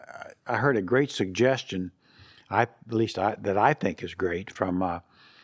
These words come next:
Michael Wilbon on Pardon the Interruption on E S P N. I don't know if you get,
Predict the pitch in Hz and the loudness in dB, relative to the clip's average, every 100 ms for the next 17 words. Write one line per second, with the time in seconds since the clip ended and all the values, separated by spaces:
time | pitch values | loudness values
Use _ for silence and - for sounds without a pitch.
0 | _ _ - 107 131 - 110 165 123 90 | _ _ 0 2 2 4 4 6 4 0
1 | 90 110 98 101 87 - 131 117 110 113 | 0 0 0 -2 -6 0 2 2 0 0
2 | 104 113 147 - 143 95 92 101 95 87 | 2 2 2 -2 -2 0 0 0 0 -4
3 | - 104 113 98 98 101 98 92 95 90 | -2 0 2 0 -2 -2 -2 -2 -4 -6